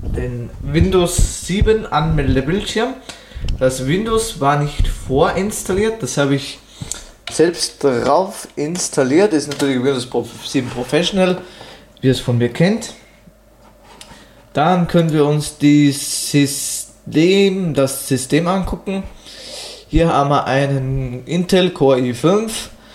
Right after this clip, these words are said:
mit drei Komma zwanzig Gigahertz Leistung, zehn Gigabyte ram, insgesamt acht Komma einundneunzig Gigabyte verwendbar. Das ist durch die Grafikkarte, die hier noch ein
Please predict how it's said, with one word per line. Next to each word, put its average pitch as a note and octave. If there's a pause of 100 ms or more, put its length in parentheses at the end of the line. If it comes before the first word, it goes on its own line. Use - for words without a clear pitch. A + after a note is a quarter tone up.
(340)
mit C3
drei C3
Komma E3+
zwanzig E3+
Gigahertz D3+ (220)
Leistung, B2+ (500)
zehn D3+
Gigabyte C#3
ram, E3+ (640)
insgesamt C#3
acht C3+
Komma C3 (300)
einundneunzig C3
Gigabyte B2+
verwendbar. B2
Das C#3+
ist C3+
durch B2+
die B2
Grafikkarte, C#3+
die C3+
hier C3
noch B2
ein A#2+